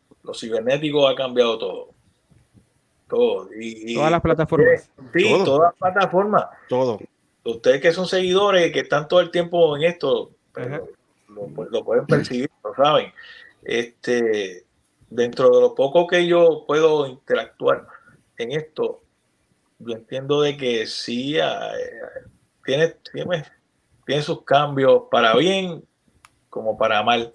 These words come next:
Speaker 1: No hay un término medio.
Speaker 2: Excelente.
Speaker 1: Pero
Speaker 2: Eh,
Speaker 1: sí, eh, eh, entiendo de que es una base que ya no se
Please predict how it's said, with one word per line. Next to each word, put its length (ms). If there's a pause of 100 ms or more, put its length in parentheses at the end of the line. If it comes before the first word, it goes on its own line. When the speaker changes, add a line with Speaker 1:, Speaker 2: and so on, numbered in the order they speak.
Speaker 1:
No 120
hay 120
un 120
término 360
medio. 420 (1900)
Speaker 2:
Excelente. 540
Speaker 1:
Pero 200 (100)
Speaker 2:
Eh, 180 (1120)
Speaker 1:
sí, 360
eh, 340 (180)
eh, 100 (100)
entiendo 460
de 140
que 400 (1800)
es 120
una 240
base 400
que 180
ya 540 (1120)
no 300
se 800